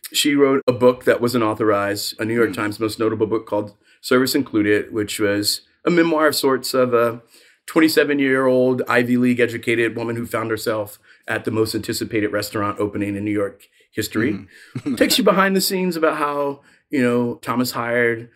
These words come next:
Speaker 1: you know, retired ballerina to teach us how to walk through the dining room. We had seminars from people all over the world. It was just like
Speaker 2: That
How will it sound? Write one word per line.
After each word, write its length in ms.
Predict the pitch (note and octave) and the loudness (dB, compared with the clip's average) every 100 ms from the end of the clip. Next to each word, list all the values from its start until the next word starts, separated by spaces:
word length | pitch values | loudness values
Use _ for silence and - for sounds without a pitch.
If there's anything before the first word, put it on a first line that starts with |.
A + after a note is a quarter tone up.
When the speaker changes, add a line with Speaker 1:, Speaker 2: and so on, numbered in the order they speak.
| _ _ _ - | _ _ _ -4
Speaker 1:
you 120 | A#2 | -2
know, 160 | A2+ | 0
retired 800 | A2 A#2 G2+ A#2+ A2+ A#2 A2+ F#2+ G#2+ | 0 0 -2 -4 0 0 -4 -10 -4
ballerina 480 | A2+ A#2 A#2 A#2+ | -2 -2 -2 -2
to 80 | A2+ | -4
teach 200 | G#2 A#2+ | -4 -6
us 80 | - | -6
how 100 | A#2+ | -6
to 80 | A2+ | -4
walk 260 | G#2+ G#2+ - | -4 -6 -4
through 100 | A2+ | -4
the 40 | |
dining 340 | G#2+ A#2 A2+ | -2 0 0
room. 280 | F#2+ F#2 G2+ _ - - | -2 -8 -14 _ -20 -8
We 120 | G#2+ | -4
had 200 | A2+ G#2+ | -2 -2
seminars 680 | - C3+ B2 A2+ G#2 G2+ - | 0 2 2 0 0 -2 -2
from 220 | A#2 G#2+ | -6 -4
people 320 | B2+ A#2 A2 | -4 0 0
all 180 | A#2 A#2 | 0 -2
over 180 | A2+ A2 | -4 -2
the 80 | A2 | 0
world. 420 | B2 A#2 G#2 G2+ | 0 0 0 -2
It 140 | G2+ | -4
was 140 | A2+ G#2+ | -4 -4
just 180 | B2+ - | -2 0
like 160 | A#2 | 0
Speaker 2:
That 200 | A2+ A2 | 0 -4